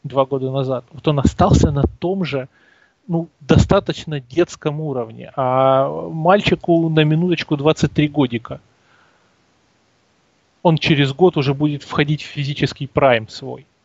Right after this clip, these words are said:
И к этому времени ты уже должен быть, ну, как минимум, с хорошим баскетбольным I Q. Эм, собственно, ключевой вопрос, э, ну, как, как говорит,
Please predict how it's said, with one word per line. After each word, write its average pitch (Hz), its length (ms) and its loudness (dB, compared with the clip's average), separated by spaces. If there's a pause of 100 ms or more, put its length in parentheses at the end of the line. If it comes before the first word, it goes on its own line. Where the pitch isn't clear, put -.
(440)
И 160 60 -12
к - 80 0
этому 139 280 -2
времени 139 400 -6
ты 147 140 -16
уже 127 240 -12
должен 127 420 -8
быть, 127 840 -10
ну, 147 160 -6
как - 280 -6
минимум, 135 640 -4 (600)
с - 260 -4
хорошим 151 420 2
баскетбольным 131 640 -2
I 127 80 -2
Q. 123 280 -8 (1900)
Эм, 143 460 -6 (960)
собственно, 220 800 -2 (1300)
ключевой 185 500 4
вопрос, 202 540 4 (100)
э, 196 240 -2 (320)
ну, 190 160 2
как, - 300 -4
как 135 240 -2
говорит, 139 420 6